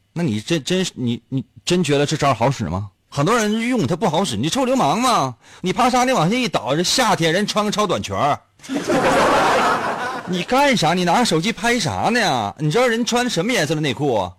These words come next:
<laughs> 这臭流氓直接拿板砖把鼻子和整，整，整，整个脸拍平平的。<laughs>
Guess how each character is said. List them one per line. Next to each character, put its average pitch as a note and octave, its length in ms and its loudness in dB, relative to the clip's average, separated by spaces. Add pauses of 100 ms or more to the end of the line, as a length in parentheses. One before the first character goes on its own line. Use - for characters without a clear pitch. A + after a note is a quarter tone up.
(200)
<laughs> C4+ 60 -8 (1700)
这 C#4 140 -4
臭 D4 120 -2
流 C4+ 120 2
氓 B3 160 2
直 C4 100 -4
接 C#4 120 0
拿 C4 180 2 (180)
板 C#3+ 180 2
砖 A#3+ 280 4
把 E3+ 180 0
鼻 F3+ 260 -4
子 C4 140 2
和 A3 100 2 (320)
整， E3+ 160 -2
整， E3 160 -2
整， F3 160 -2
整 F3+ 140 -2
个 C4+ 140 2
脸 E3+ 260 -2
拍 B3 180 0
平 B3 160 -2
平 F3+ 240 -2
的。 D#3+ 240 0 (300)
<laughs> C4+ 60 -8